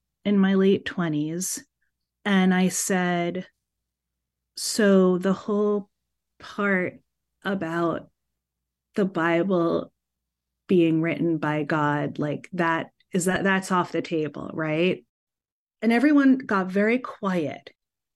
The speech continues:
like, very, very quiet. And it was clear that it, it was off the table. And I realized for how long, like, into really, like,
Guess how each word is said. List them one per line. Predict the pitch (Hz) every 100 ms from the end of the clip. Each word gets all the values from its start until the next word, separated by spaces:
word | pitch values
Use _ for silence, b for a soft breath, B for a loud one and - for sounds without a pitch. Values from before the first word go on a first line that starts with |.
| -
like, | 190
very, | 185 190 240 233 240 226
very | 196 190 185
quiet. | 175 - 175 165 139 101 - _ _ _ _ _ _ _ _
And | - 196 180
it | 185
was | 180 170
clear | - 202 180
that | 170 160
it, | 165 -
it | -
was | 185 151
off | 160 143
the | -
table. | 165 190 180 170 151 135 B B B B
And | 208 202 190 180 175 175 - b b _ _ -
I | 214
realized | 208 190 226 294 214 170 160 147 147 -
for | - 226
how | 196 - 220 226
long, | 208 190 190 175 160
like, | 170 180 -
into | 226 247 - 226
really, | 190 180 190 196
like, | 185 160 147